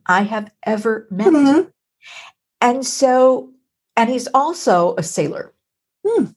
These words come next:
Speaker 1: And so one of the things that we picked for his background image was an absolutely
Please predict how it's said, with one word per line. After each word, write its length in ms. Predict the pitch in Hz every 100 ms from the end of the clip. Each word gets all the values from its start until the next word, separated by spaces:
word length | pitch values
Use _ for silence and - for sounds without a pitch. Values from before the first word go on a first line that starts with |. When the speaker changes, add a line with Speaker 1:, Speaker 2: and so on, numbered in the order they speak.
| _ -
Speaker 1:
And 180 | 190
so 320 | - 214 196 180
one 400 | 185 175 202 208
of 80 | 233
the 60 | 226
things 260 | 180 175
that 200 | 180 -
we 140 | 170 180
picked 340 | 180 190 -
for 320 | - 175 165
his 520 | 160 - 214 208 208
background 800 | - 165 156 185 196 196 165 160 156
image 440 | 165 160 156 - - - - -
was 720 | - 175 185 185 185 180 180 - _ _ _
an 240 | 196 180 _ -
absolutely 1000 | 202 233 202 - 190 165 - 156 151 156